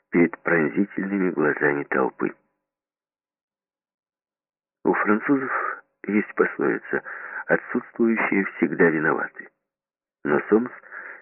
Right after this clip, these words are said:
сильно сомневался в её правильности. Элдерсона на общем собрании не будет, но Сомс готов был пари держать, что вину возложат не на отсутствующего Элдерсона,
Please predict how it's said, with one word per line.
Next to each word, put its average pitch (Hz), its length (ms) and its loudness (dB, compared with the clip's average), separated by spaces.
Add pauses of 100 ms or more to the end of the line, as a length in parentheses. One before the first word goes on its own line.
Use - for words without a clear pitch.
(180)
сильно 101 400 4
сомневался 90 680 2
в 90 60 0
её 85 140 2
правильности. - 800 -2 (1000)
Элдерсона 135 760 4
на 98 180 6
общем 104 360 0
собрании 98 680 2
не 95 80 0
будет, 87 460 0 (640)
но 67 200 0 (120)
Сомс 151 260 4 (540)
готов - 460 4
был 131 200 6 (140)
пари 107 340 6
держать, 107 440 4
что - 320 0
вину 80 340 2
возложат 104 560 2 (520)
не 151 120 2
на 156 160 6
отсутствующего - 1040 -2
Элдерсона, - 880 0